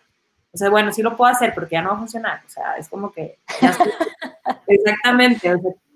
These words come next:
Speaker 1: ponernos
Speaker 2: Es
Speaker 1: en
Speaker 2: que,
Speaker 1: este
Speaker 2: ¿sabes qué, Ale? También yo creo que, es-, y esto lo quiero compartir con tu audiencia, es que si no se habían dado cuenta, se los <laughs> quiero decir, estamos viviendo un, un cambio tremendo. O sea,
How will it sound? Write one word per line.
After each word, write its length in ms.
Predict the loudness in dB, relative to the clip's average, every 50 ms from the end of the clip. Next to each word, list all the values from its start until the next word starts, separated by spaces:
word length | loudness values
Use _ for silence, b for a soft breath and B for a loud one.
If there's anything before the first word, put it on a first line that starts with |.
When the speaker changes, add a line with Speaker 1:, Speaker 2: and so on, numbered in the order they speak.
| -4 0
Speaker 1:
ponernos 520 | 2 2 4 4 2 4 4 2 2 2
Speaker 2:
Es 60 | 2 0 0
Speaker 1:
en 40 |
Speaker 2:
que, 80 | 0 0
Speaker 1:
este 60 | 2 4
Speaker 2:
¿sabes 260 | 4 4 6 6 4 2 0 -4
qué, 100 | 0 4 6
Ale? 420 | 6 6 6 4 2 0 -2 -2 -2
También 360 | -2 0 0 0 -2 -2 -2
yo 140 | -2 -4 -4
creo 280 | -4 -4 -4 -4 -4 -6
que, 360 | -8 -8 -6 -6 -6 -6 -8 -10
es-, 200 | -12 -12 -12 _ -10
y 140 | -4 -4 -4
esto 220 | -2 -2 -2 -2
lo 120 | -2 -2 0
quiero 160 | 0 -2 -2
compartir 500 | -2 -4 -4 -4 -4 -4 -4 -8 -8 -6
con 200 | -6 -6 -6 0
tu 80 | 0 0
audiencia, 800 | 2 2 0 0 -2 -2 -4 -6 -6 -4 -2 -2 0 -2 -4 -4
es 220 | -6 -6 -6 -6
que 420 | -6 -2 0 0 0 0 -4 _ _ _ _ _ _ _ _ _ _ _ _ _ _ _ _ _ _ _ _ _ _ _ _ _ _
si 140 | -2 0 2
no 120 | 2 4 6
se 80 | 6
habían 200 | 6 6 6 6
dado 260 | 6 6 6 6 6 4
cuenta, 400 | 4 4 4 4 4 2 0 0 -4 _ _ _ _ _ _ _ _ _ _ _ _ _ _ -14
se 140 | -4 -2 -2
los 160 | -2 -2 -2
<laughs> 0 |
quiero 240 | -2 -2 2 4 6
decir, 300 | 6 6 4 4 2 2 0
estamos 440 | -4 0 2 0 2 2 -2 -2
viviendo 680 | -2 -2 -2 0 0 0 0 0 0 0 2 4 4 4
un, 420 | 4 4 4 4 2 2 0 -2 _ _ _ -6
un 300 | -2 0 0 0 0 2
cambio 360 | 2 2 2 2 0 0 0
tremendo. 540 | -2 -4 -4 -2 -4 -4 -4 -4 -2 -2 -4
O 80 | -4
sea, 400 | -4 -4 -2 0 0 -2 -2 -6